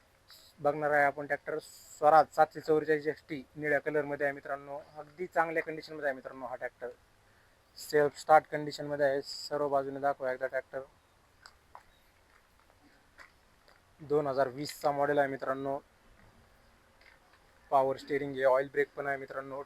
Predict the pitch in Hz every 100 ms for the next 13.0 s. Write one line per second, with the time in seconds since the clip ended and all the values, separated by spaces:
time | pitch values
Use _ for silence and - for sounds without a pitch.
0 | - 135 139 139 147 143 139 139 - 139
1 | 131 139 135 131 123 127 - _ _ _
2 | _ _ _ _ _ _ _ _ _ _
3 | - - - 143 147 151 151 - 151 156
4 | 156 - 143 147 156 156 147 151 139 139
5 | 139 139 139 135 139 135 135 131 127 123
6 | _ _ - - - - - - - -
7 | - 143 139 139 147 143 147 139 135 135
8 | 131 131 135 147 135 135 135 139 - _
9 | _ _ _ _ _ - 139 143 151 147
10 | - 151 147 165 156 151 143 151 143 139
11 | 139 135 131 135 135 127 135 - 143 135
12 | 127 135 135 - 139 135 143 135 131